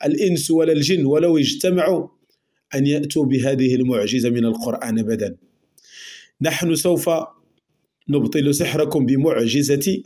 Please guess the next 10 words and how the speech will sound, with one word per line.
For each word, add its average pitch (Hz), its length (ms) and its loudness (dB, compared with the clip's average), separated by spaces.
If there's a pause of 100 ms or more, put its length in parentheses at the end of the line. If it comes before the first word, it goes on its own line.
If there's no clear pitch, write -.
القرآن، 143 1120 0 (220)
وهذه 113 440 -2
المعجزة 110 520 -2
التي 107 240 -4
نقرأها 117 460 -4
عليكم 104 640 -6
كل 113 220 -2
يوم. 107 340 -2 (1700)
هذه 165 380 2
المعجزة، 143 720 0